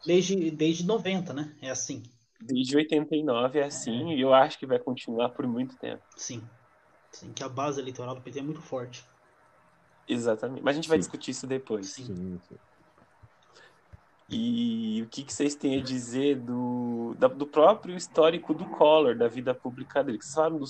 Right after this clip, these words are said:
Speaker 2: do pai dele, mas vocês não falaram do Collor.
Speaker 4: Ah, sim. É.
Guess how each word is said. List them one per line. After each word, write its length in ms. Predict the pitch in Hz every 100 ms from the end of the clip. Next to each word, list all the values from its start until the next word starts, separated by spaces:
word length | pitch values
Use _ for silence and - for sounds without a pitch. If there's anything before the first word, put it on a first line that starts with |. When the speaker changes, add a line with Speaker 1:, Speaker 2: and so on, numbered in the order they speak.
| -
Speaker 2:
do 140 | 120 120
pai 340 | - 113 123
dele, 420 | 127 104 113 104 - _ _ - 123 120
mas 220 | 104 110
vocês 180 | - 117
não 80 | 120
falaram 320 | 120 117 139
do 160 | 120
Collor. 460 | 147 120 101 98 92 - _ _
Speaker 4:
Ah, 220 | - 123 123
sim. 340 | - 80 78 _ _ _
É. 360 | 92 92 85